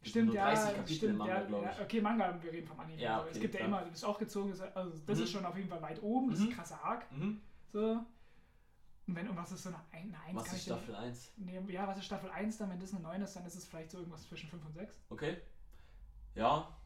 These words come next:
Speaker 2: Ähm, für mich, ich find, wie gesagt, am Anfang, ich mag den Anfang nicht. Ich
Speaker 1: Ja.
Speaker 2: find das Power-Scaling nicht
Speaker 1: Power,
Speaker 2: gut.
Speaker 1: da haben wir, da haben wir noch gar nicht so drüber geredet, ne? Weil wir haben, also Gojo ist der Stärkste,
Speaker 2: Ja,
Speaker 1: das
Speaker 2: ich
Speaker 1: ist das
Speaker 2: versteh-,
Speaker 1: Einzige,
Speaker 2: ja,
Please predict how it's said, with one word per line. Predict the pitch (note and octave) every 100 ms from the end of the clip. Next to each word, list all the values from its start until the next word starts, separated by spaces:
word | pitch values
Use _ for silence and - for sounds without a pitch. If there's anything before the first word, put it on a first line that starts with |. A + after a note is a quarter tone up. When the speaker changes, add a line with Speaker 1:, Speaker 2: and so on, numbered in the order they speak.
| - - - -
Speaker 2:
Ähm, | A#2+ B2+ B2+ B2+ C3 C3 C3 C3 C3 -
für | C3
mich, | B2+ C3 D#3 E3 - - - - - - - - -
ich | B2
find, | - C#3+ C3
wie | C3
gesagt, | B2+ A#2
am | A2
Anfang, | - - C#3 C3 B2+
ich | A2 - -
mag | B2+ C3+
den | A#2
Anfang | G2+ B2+ A#2+ A#2+
nicht. | C#3+ G3+ - - - - - -
Ich | F3+
Speaker 1:
Ja. | F#3
Speaker 2:
find | F#3
das | - -
Power-Scaling | - D3+ E3 D#3+ - D3+ D3+ D#3
nicht | D#3 -
Speaker 1:
Power, | F#3+ A3 F#3
Speaker 2:
gut. | F3
Speaker 1:
da |
haben | G#3
wir, | F#3 F#3
da | F#3
haben | A#3
wir |
noch | F#3+
gar | G3
nicht | A#3+
so | F#3
drüber | F3+ F3+
geredet, | D3+ F#3 F3 D3+
ne? | E3+ F3+
Weil | E3
wir | F3
haben, | F3+ F#3+
also | F3+ F3+
Gojo | A3 C4+ C4
ist | A3
der |
Stärkste, | G#3 G#3 G3+ -
Speaker 2:
Ja, | -
Speaker 1:
das | -
Speaker 2:
ich |
Speaker 1:
ist | G#3+
das | D#3
Speaker 2:
versteh-, | A3+ C#4+
Speaker 1:
Einzige, | A#3
Speaker 2:
ja, | C#3+